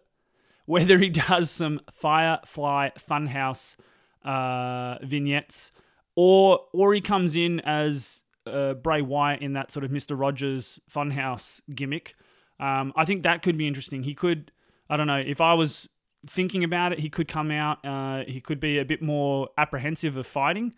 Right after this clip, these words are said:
Um, you know, it, it could be a cleaner, more traditional, uh, wrestling approach when he is, uh, a just standard Bray Wyatt Funhouse, uh, guy.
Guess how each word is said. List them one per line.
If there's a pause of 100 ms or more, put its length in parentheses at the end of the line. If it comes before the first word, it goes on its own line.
(240)
Um,
you
know,
it,
it
could
be
a
cleaner,
more
traditional, (420)
uh, (400)
wrestling
approach
when
he
is, (160)
uh,
a
just (180)
standard
Bray
Wyatt
Funhouse, (180)
uh,
guy.